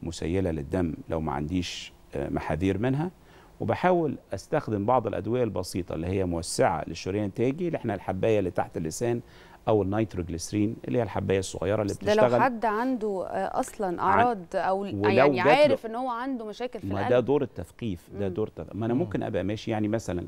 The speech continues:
Speaker 1: جالي أحد المرضى إن هو مثلًا كان بيجري عشان يلحق الباص، جاله واتش ست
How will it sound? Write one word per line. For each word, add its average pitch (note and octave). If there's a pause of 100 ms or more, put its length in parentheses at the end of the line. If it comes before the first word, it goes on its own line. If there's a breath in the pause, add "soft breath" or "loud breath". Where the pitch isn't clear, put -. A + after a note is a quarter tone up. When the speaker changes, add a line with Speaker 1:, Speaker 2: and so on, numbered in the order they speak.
Speaker 1:
جالي A#2+
أحد F#2
المرضى A2+ (800 soft breath)
إن G#2+
هو C3
مثلًا B2
كان B2+
بيجري C3+
عشان G2+
يلحق A#2
الباص، G#2+ (100)
جاله D#3
واتش C#3
ست -